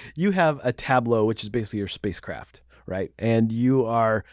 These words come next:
at the base, and you're trying to decide if you're gonna go out and do these contracts, and you're looking at the available contracts. You're like, "Oh, you know what?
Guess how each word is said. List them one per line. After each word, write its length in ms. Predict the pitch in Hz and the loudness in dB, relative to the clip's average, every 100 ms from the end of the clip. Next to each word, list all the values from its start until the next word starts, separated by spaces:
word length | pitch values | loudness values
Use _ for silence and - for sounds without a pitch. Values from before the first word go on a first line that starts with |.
| - - | -8 -2
at 160 | 156 | -2
the 60 | 170 | 2
base, 400 | 156 156 156 - | 4 4 2 0
and 80 | 127 | 0
you're 80 | 117 | 0
trying 180 | 156 | 2
to 60 | 143 | 2
decide 240 | - 139 | 2 2
if 80 | 127 | 2
you're 100 | 131 | -2
gonna 80 | 120 | -2
go 160 | 131 135 | 0 2
out 220 | 135 117 | 2 2
and 100 | 110 | 0
do 120 | 123 | 0
these 160 | 117 - | 0 0
contracts, 800 | 160 156 135 151 143 135 - - - - - | 2 2 2 2 2 0 -4 -8 -16 -20 -4
and 160 | 120 117 | 0 2
you're 100 | 120 | 4
looking 260 | 131 131 | 2 2
at 180 | 120 - | 0 0
the 260 | 110 107 98 | 0 2 0
available 520 | 104 98 131 120 120 | -2 0 2 2 0
contracts. 640 | - 123 117 123 113 107 | 0 2 2 2 2 0
You're 100 | 104 | -2
like, 200 | 101 90 | -2 -4
"Oh, 180 | 92 113 | -6 -4
you 100 | 90 | -4
know 120 | 90 | -6
what? 240 | 98 123 | -8 -10